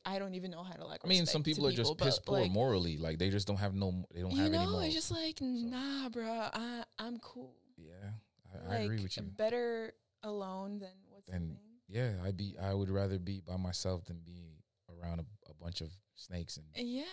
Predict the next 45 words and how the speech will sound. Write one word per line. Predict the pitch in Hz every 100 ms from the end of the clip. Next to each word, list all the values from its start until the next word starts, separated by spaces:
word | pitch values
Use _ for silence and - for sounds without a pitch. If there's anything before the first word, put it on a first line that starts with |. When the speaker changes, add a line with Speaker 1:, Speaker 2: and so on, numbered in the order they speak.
| 330 190 185 202 _ -
Speaker 1:
it's | 226
just | 87 -
Speaker 2:
backstabbers. | 80 76 80 80
It's | 80
just, | 78 - - _ _ 76
I |
Speaker 1:
just | 262 87
Speaker 2:
can't. | 78
Speaker 1:
no, | - - - _ _ _
just | - -
Speaker 2:
I | -
cannot. | 85 80 - _ _ _
Can | -
we | 110
move | 104 98
on | 98
though? | 101 98 101 -
Speaker 1:
Yeah, | 208 185 - -
Speaker 2:
This, | 101
Speaker 1:
let's | -
Speaker 2:
this | 101 -
Speaker 1:
move | 92
Speaker 2:
one's | 85
Speaker 1:
on. |
Speaker 2:
dense. | 87 82 - - _ _ _ _ -
Speaker 1:
So | - 226 214 214 214 -
next | 226 220 220 -
topic, | 202 - - - _ - _ -
I | 214
think | 214
we | 233
can | 233 208
go | 196
bullet | 180 185 - _
points | 190 202
on | 202 127
this | - -
one. | _ 80 - 92 80
Speaker 2:
Okay. | 82 - _ _
Speaker 1:
If | 226 226
you | 233
were | 240 226
to |
have | 208 202 -
kids, | - 185 190 -